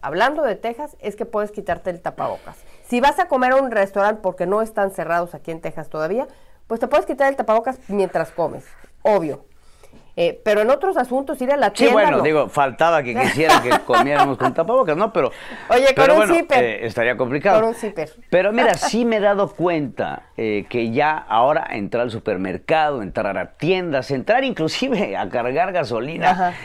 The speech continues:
Speaker 2: eh, te vas, uno cuando carga gasolina, vas, te bajas a la tiendita, te compras un refresco y un Kit Kat.
Speaker 1: Sí.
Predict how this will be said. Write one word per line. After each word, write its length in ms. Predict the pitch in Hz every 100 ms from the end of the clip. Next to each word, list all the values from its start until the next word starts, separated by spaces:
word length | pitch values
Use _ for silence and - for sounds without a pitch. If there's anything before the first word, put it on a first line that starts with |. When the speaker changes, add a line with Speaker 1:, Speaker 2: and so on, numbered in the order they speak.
| -
Speaker 2:
eh, 400 | 104 101 98 87
te 120 | 117
vas, 260 | 110 143 -
uno 260 | - 120 120
cuando 240 | 104 95
carga 320 | 90 117 110 95
gasolina, 520 | 85 101 98 113 107
vas, 240 | 107 123
te 100 | -
bajas 320 | 101 127 110 -
a 80 |
la 160 | 90 87
tiendita, 420 | 90 98 131 117 95
te 80 |
compras 480 | - 131 127 117 101
un 140 | 143 151
refresco 560 | 123 101 135 135 -
y 100 | 113
un 100 | 151
Kit 260 | - 160 -
Kat. 140 | - -
Speaker 1:
Sí. 180 | 190